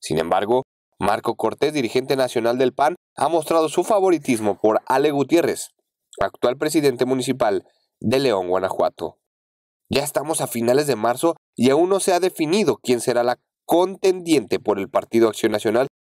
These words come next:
para ver si seguimos con el régimen panista en el estado o si Morena se adueña del poder para llevarnos a ser parte de la cadena de mando de la cuatro T, la cual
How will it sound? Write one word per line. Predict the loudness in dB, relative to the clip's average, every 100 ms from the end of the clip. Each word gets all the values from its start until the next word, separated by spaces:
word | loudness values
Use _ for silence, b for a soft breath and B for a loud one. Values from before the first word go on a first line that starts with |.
| _
para | 0 2
ver | 2 0
si | 0
seguimos | 0 0 0 0 0
con | -2 0
el | 0
régimen | 0 -2 -4 -2
panista | -2 -2 -2 0
en |
el | 0
estado | 0 0 0 -4 _ _ -4
o | -2
si | 0
Morena | 2 2 2 0
se | 0
adueña | 2 0 0 0
del | 0
poder | 0 0 0 -2 _ _ -2
para | 0
llevarnos | 2 0 0 -2 -4 -2
a |
ser | 0 0
parte | 0 -2 0
de | 0 2
la | 2
cadena | 0 0 -2
de | -2
mando | -2 -2 -2
de | -2
la | -2
cuatro | 0 -2 -2 -2
T, | -2 -4 _ 0
la | 0 2
cual | 0 0